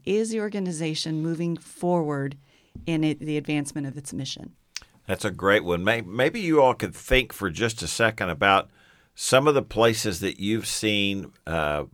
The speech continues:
Speaker 2: board governance not work
Speaker 1: Mm-hmm.
Speaker 2: well.
Speaker 1: Mm-hmm.
Speaker 2: Two or three examples where you say, "Oops, that's, uh, that's not
Speaker 1: Yeah.
Speaker 2: really working too well." And, you know, it may be a case where, uh, many members of the board are trying to,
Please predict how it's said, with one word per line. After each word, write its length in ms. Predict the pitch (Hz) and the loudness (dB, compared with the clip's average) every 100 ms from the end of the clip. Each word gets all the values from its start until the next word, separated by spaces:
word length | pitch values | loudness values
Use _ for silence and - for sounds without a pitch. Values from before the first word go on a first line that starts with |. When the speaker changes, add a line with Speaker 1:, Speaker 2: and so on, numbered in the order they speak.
| - | -14
Speaker 2:
board 400 | - 104 120 - | 0 4 4 0
governance 720 | 73 104 95 90 87 - - - | 2 2 2 -2 -4 -4 -10 -10
not 520 | 73 85 92 101 - | -4 4 6 6 2
work 280 | 80 82 85 | 0 0 0
Speaker 1:
Mm-hmm. 100 | 73 | 0
Speaker 2:
well. 380 | 82 67 53 - - | 2 2 0 -6 -14
Speaker 1:
Mm-hmm. 180 | 165 135 - | -14 -14 -6
Speaker 2:
Two 140 | - | 2
or 60 | 127 | 2
three 440 | 113 117 113 104 - | 2 2 4 2 0
examples 800 | 90 123 101 104 95 90 85 87 | -6 -2 0 0 -2 -2 -2 -2
where 120 | 90 | -2
you 160 | 87 | -2
say, 240 | 80 87 82 | 0 2 2
"Oops, 560 | 80 107 120 123 - | 6 8 8 4 -4
that's, 400 | 90 95 98 - | 2 2 2 -4
uh, 60 | 98 | 0
that's 340 | 87 95 92 | 2 2 -2
not 260 | 85 98 82 | -2 0 0
Speaker 1:
Yeah. 80 | 80 | 0
Speaker 2:
really 320 | 104 107 101 | 0 0 0
working 540 | 92 104 107 104 90 | 0 -2 -2 -4 -6
too 200 | 82 82 | -6 -6
well." 380 | 80 71 62 64 | -2 0 0 0
And, 220 | 73 73 - _ _ _ - | -4 -6 -12 _ _ _ -8
you 140 | 98 | 0
know, 100 | 95 | 2
it 80 | 80 | 2
may 200 | 90 110 | 4 4
be 220 | 110 104 | 4 2
a 60 | 92 | 2
case 480 | - 98 95 - - | 0 -2 -2 -6 -2
where, 360 | 92 90 82 _ _ _ _ _ | 2 2 0 _ _ _ _ _
uh, 320 | 80 82 78 76 _ _ _ _ - - - | -2 0 0 -4 _ _ _ _ -20 -20 -10
many 400 | 101 107 120 123 | -4 0 2 2
members 420 | 110 113 110 87 | 2 0 0 -4
of 80 | 90 | -4
the 80 | 90 | -2
board 540 | 101 113 104 92 90 | 2 4 4 4 2
are 320 | 80 87 85 | 2 4 2
trying 520 | 82 - 104 101 98 | -2 -2 0 0 -4
to, 520 | 92 95 95 92 95 | -6 -4 -2 -2 -4